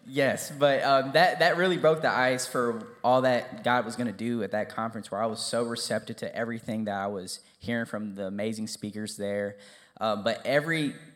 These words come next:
E N C conference, there is a moment for the call to ministry,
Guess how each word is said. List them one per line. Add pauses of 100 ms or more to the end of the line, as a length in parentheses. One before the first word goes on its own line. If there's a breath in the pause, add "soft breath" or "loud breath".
(100)
E
N
C
conference,
there
is
a
moment
for
the
call
to
ministry,